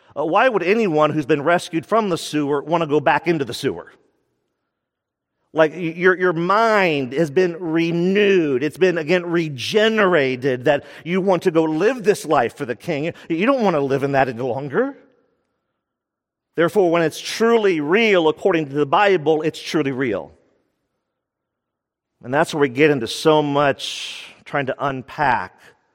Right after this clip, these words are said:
that people have been taught by, yes, pastors,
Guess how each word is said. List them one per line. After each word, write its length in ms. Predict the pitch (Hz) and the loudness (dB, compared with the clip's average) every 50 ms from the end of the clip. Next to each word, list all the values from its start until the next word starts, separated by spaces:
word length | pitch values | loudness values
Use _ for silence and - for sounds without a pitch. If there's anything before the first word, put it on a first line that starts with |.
| _ _ _ _ _ _ _ _ _ _ _ | _ _ _ _ _ _ _ _ _ _ _
that 120 | - - | -20 -18
people 300 | _ - 143 139 - 131 | _ -8 -6 -2 -2 -2
have 40 | 117 | -2
been 140 | 127 120 113 | -2 -4 -4
taught 720 | - - - - - 156 143 123 110 101 90 - - - 113 | -6 -12 -8 -2 2 4 4 4 4 2 -2 -6 -12 -12 -6
by, 300 | 120 120 113 113 117 127 | -4 -2 -2 -2 -4 -4
yes, 300 | 131 135 147 135 123 - | -2 -2 -2 -2 -2 -6
pastors, 960 | - - - 160 156 135 - - - - 98 78 - - - - - - - | -8 -2 0 0 0 0 -4 -14 -14 -12 -14 -14 -12 -14 -14 -14 -14 -14 -16